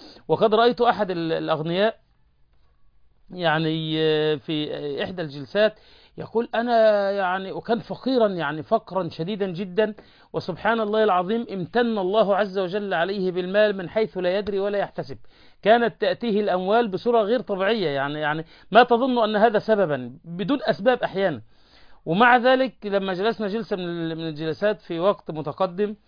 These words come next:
من ست أو سبع سنوات، كأنما قال بلسان حاله: "إنما أوتيته على علم عندي". وهي المقولة الخبيثة، مقولة قارون. إنسان إذا، إذا أنعم عليه يخضع ويذل. "رب بما أنعمت علي"، شوف قول موسى صلى الله عليه وسلم:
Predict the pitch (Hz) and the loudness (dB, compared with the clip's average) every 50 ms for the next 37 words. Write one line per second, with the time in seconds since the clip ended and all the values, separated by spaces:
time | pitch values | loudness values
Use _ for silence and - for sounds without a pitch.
0 | _ _ _ _ _ _ - - 143 139 - - 202 165 - - 156 - 190 185 | _ _ _ _ _ _ -12 -8 -8 -8 -6 -8 -10 -8 -8 -8 -8 -6 -6 -8
1 | 170 160 - 175 165 165 170 190 214 214 214 _ _ _ _ _ _ _ _ _ | -8 -8 -8 -6 -4 0 2 2 2 0 -2 _ _ _ _ _ _ _ _ _
2 | _ - 190 202 240 262 269 262 247 247 240 233 226 - - 214 247 254 247 240 | _ 2 4 4 6 6 4 2 2 4 4 4 2 4 4 6 6 6 6 4
3 | 226 208 220 214 202 - - 233 240 240 233 208 - 202 233 240 233 233 220 214 | 4 2 2 0 0 0 2 2 2 2 0 0 2 4 4 4 4 2 0 0
4 | 233 226 208 208 208 202 220 240 226 214 214 - 220 233 226 - - 208 190 - | 0 -2 -2 -2 0 2 2 2 2 2 0 0 -2 -4 -4 -4 -4 -6 -4 -4
5 | 233 202 202 202 180 185 180 175 170 196 190 185 170 156 147 151 131 131 139 156 | -2 0 2 4 4 4 2 0 -2 -2 -4 -4 -6 -6 -6 -6 -6 -4 -2 -2
6 | 160 160 165 151 - - 262 247 226 214 - - 190 233 233 - 202 175 160 - | -2 -2 -4 -4 -4 -2 0 0 0 0 0 -2 -2 -2 -2 -2 -2 -4 -4 -2
7 | - 233 214 190 - - 170 170 170 160 139 117 _ _ _ _ _ _ _ _ | -2 -2 -2 -2 -4 -4 -4 -4 -2 -4 -6 -8 _ _ _ _ _ _ _ _
8 | _ _ - 151 135 - - 214 240 226 208 175 185 170 - 175 147 165 156 147 | _ _ -16 -14 -8 -4 -2 -2 0 0 -2 -2 -2 -2 -2 -2 0 0 -2 -2
9 | 101 98 156 240 240 208 185 220 208 175 175 196 220 247 202 - - - _ _ | -2 -4 -2 -2 -2 0 0 0 0 2 2 2 2 2 0 -4 -12 -20 _ _
10 | _ _ _ _ _ - 156 170 - 147 147 160 160 131 107 - - - _ _ | _ _ _ _ _ -2 -2 -2 -2 -2 -2 0 0 0 -2 -6 -16 -20 _ _
11 | _ _ _ _ _ _ _ _ _ _ - 151 147 156 156 147 131 147 190 175 | _ _ _ _ _ _ _ _ _ _ -4 0 2 4 4 4 2 2 0 0
12 | 160 135 120 113 - _ _ _ _ _ _ _ - - - 165 180 208 175 160 | 0 -2 -6 -12 -20 _ _ _ _ _ _ _ -12 -6 0 2 2 2 2 2
13 | 175 165 160 165 160 160 170 165 156 151 151 165 170 156 - 151 147 156 147 - | 0 0 0 0 0 0 0 -2 -2 -2 -2 -4 -4 -4 -4 -4 -2 -4 -4 -4
14 | 185 165 - _ - 165 160 156 151 151 156 143 - 151 120 - 147 135 123 - | -6 -12 -10 _ -4 -2 -2 -2 -2 -4 -6 -6 -8 -10 -10 -10 -10 -10 -10 -10
15 | 165 160 151 143 | -10 -8 -8 -8